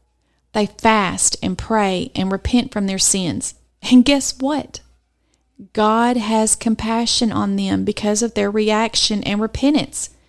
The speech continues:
and he decides not to bring destruction on their city.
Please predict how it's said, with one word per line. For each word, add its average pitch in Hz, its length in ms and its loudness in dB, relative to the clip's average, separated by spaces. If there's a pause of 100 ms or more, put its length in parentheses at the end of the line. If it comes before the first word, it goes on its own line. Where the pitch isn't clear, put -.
(280)
and 240 120 4
he 247 120 8
decides 233 580 2
not 208 540 2
to 202 100 -2
bring 196 260 -2
destruction 185 540 -2
on 175 120 -2
their 175 100 -4
city. - 400 -4